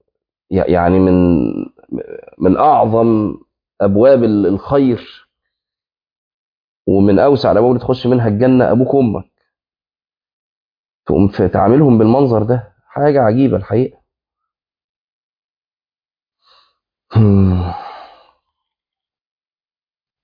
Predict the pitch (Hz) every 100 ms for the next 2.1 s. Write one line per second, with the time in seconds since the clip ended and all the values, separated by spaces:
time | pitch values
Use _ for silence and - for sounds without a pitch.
0 | _ _ _ _ _ _ _ _ _ _
1 | - 73 90 90 92 87 65 53 50 50
2 | -